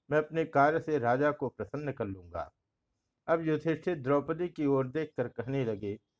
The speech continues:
"यह द्रुपद कुमारी तो हम लोगों को प्राणों से भी अधिक प्यारी है, भला यह वहाँ जाकर कौन सा कार्य करेगी?" द्रौपदी बोली, "महाराज, आप मेरे लिए चिंता न करें।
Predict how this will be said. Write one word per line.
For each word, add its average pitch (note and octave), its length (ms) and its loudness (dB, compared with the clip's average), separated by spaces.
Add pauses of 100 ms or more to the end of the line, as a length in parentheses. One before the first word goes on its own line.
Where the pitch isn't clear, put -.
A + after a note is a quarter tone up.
(300)
"यह E3+ 160 4
द्रुपद D3+ 460 -2
कुमारी D3+ 380 2
तो D3+ 180 2
हम C3+ 220 -2
लोगों C3+ 320 0
को A2+ 280 -4 (400)
प्राणों D3 340 2
से D#3+ 180 -2
भी D3+ 200 -4
अधिक C3+ 400 -4
प्यारी C3 320 4
है, C3 260 0 (720)
भला D#3+ 300 6
यह D#3 180 6
वहाँ D3 280 4
जाकर C#3 360 2
कौन D#3+ 260 -4
सा C3+ 160 -2
कार्य G#2+ 340 0
करेगी?" F2 480 -6 (840)
द्रौपदी E3 440 2
बोली, C#3+ 380 2 (140)
"महाराज, C#3+ 500 4 (400)
आप E3 220 4
मेरे E3 280 0
लिए D#3+ 180 0
चिंता C3+ 400 0
न B2 160 0
करें। G2 380 -4